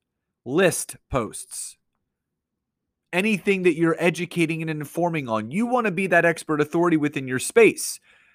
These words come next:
But most people end up doing bait posts or clickbait. That's not gonna help you build your business. Will it get you some clickbait engagement? Sure.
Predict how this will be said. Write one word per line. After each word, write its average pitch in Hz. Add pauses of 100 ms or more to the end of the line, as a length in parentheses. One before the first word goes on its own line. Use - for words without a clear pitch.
(220)
But 190
most 226
people 170
end 160
up 165
doing 151
bait 214
posts -
or 143 (280)
clickbait. 127 (2000)
That's 214
not 233
gonna 196
help 190
you 180
build 160
your 160
business. 175 (760)
Will 185
it 143
get 175
you 202
some 147 (420)
clickbait 175
engagement? 165 (100)
Sure. -